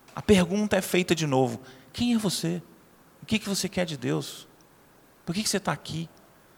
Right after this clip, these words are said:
Qual o sentido que você vai dar pra sua vida agora? Então, não, não tem assim um reservatório de espiritualidade que a gente deixa, né? Foi muito bom lá no começo, quando eu me converti,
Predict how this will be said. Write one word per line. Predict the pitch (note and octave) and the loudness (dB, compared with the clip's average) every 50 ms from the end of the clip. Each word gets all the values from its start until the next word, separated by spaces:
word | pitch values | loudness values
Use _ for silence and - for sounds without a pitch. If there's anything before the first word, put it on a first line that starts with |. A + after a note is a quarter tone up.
| - - | -2 4
Qual | - F#3+ | 4 4
o | F#3+ | 4
sentido | - - F#3+ E3+ - - F3 F3+ | 4 0 -2 -2 -4 -4 -4 -2
que | - | -2
você | - - D#3+ | -2 0 2
vai | D3+ D3+ | 2 4
dar | D3+ D3 D3+ | 4 2 2
pra | - C#3+ | 0 -4
sua | - - C#3 | -4 -6 -6
vida | C3 C#3+ C#3+ C#3 B2 | -4 -6 -6 -8 -6
agora? | A2 - C#3 D3 - A#2+ - - - - - - - - - - - - - - - - - - - - - - - - | -2 -2 0 0 -2 -4 -10 -16 -20 -20 -20 -20 -20 -20 -20 -20 -20 -20 -20 -20 -20 -20 -20 -20 -20 -20 -20 -16 -10 -4
Então, | D#3 - G#3+ A3 A3 G#3+ | 2 6 8 8 8 8
não, | G#3+ A#3 A#3+ A#3 A3+ | 8 8 6 6 4
não | D#3 G3 G#3+ A3+ G#3+ | 4 4 4 4 6
tem | - A#3+ B3 B3+ | 6 8 8 8
assim | A#3+ - - A#3+ A#3 | 8 6 6 6 6
um | A3+ | 6
reservatório | G3 F#3+ A3 G#3+ F#3+ G3+ F#3+ F3 G3 G#3 G3 - - F3 E3+ F3 F3+ D#3 D3 | 8 8 8 8 8 8 8 10 10 10 8 8 8 12 12 12 12 10 6
de | B2 D3+ | 0 -2
espiritualidade | D#3 - - E3 D3+ D3 - D#3 D3+ C#3+ C3+ A#2+ C3+ B2+ B2+ A#2 - | -4 -2 -2 -4 -2 2 4 4 4 4 4 4 4 4 4 2 -2
que | C3+ | -6
a | B2 | -6
gente | C#3 C#3+ - - | -4 -4 -6 -8
deixa, | C#3 B2 C#3 C#3 D#3 F3 - - E3+ C3 | -6 -4 -2 0 0 0 -2 -2 -4 -4
né? | B2+ C3+ D3 | -4 -4 -4
Foi | - - D3+ | -2 -2 -2
muito | D#3 D3 D3 E3+ G#3+ C#4 D#4+ E4 E4 D#4+ - - D4 C4 | 0 2 6 8 8 8 8 6 4 0 0 0 0 0
bom | F3 B2+ A#2 A2+ B2 D#3+ G3 A3 A3+ G3 | 0 -2 -2 4 6 8 8 8 8 6
lá | F3+ F#3 | 4 4
no | F3+ E3 | 2 0
começo, | D#3+ - E3 D3+ C3 B2+ C3 D3+ F#3 F3+ - | -2 0 0 0 0 0 0 0 0 -2 -4
quando | - F3 E3+ | -6 -6 -6
eu | E3 | -6
me | D#3+ | -6
converti, | - - E3 D#3 D3+ C3 - - - E3 G3+ A3 | -4 -4 -4 -4 -4 -6 -6 -6 -6 -4 -4 -4